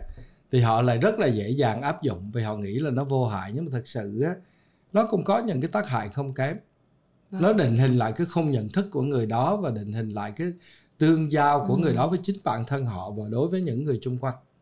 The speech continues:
Speaker 1: trong
Speaker 2: Vâng.
Speaker 1: mọi cái quan hệ nữa. Cho nên, ờ, những cái lời khuyên hay là những cái lời mà mách bảo của các chuyên gia tâm lý để chữa bệnh đó, thì chúng ta cũng cần cẩn thận tương đương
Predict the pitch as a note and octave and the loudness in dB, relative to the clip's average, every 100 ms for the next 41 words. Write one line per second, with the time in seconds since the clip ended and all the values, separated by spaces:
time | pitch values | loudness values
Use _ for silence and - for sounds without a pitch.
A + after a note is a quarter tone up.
0 | _ F3+ C3 A#2+ F#2+ C#3 D3 B2 G#2+ G2+ | _ 0 2 2 -2 -4 0 0 0 -8
1 | F#2+ G2+ G2+ A#2 C3 B2+ B2 A#2 - - | -10 -10 -10 -6 -2 0 -2 -4 -12 -20
2 | - _ _ _ _ _ _ _ - - | -20 _ _ _ _ _ _ _ -20 -20
3 | _ _ - C3 C3 B2+ B2+ B2 A2+ G3+ | _ _ 0 4 6 6 6 4 4 4
4 | F#3+ B2 A#2+ - F#3 F#3+ F#3 E3 D#3+ B2 | 6 4 0 4 6 6 6 2 2 0
5 | A2+ A2+ C#3 F3 C3+ A#2+ A2+ A2 A2 G#2+ | 0 -2 0 0 2 2 0 -2 -4 0
6 | B2+ F#3+ - C#3+ G2 F#2+ A#2 E3 D3+ - | 0 0 0 0 0 -4 -6 -4 -4 -4
7 | E3+ - D#3 D3 C#3 C3+ C3+ C#3 F#3 C3 | -6 -2 0 0 0 -2 0 0 0 -2
8 | A#2 B2+ D#3 A2+ F#2 A2+ C#3 B2 A#2 D#3+ | 0 0 0 0 -2 -4 -4 -4 -6 -4
9 | C#3+ B2+ B2+ B2+ G#2+ G2+ G2+ C3 - G2+ | -4 -4 -6 -6 -6 -8 -12 -14 -12 -14
10 | G2+ G#2+ B2+ B2 C3+ B2 | -14 -8 -4 0 2 0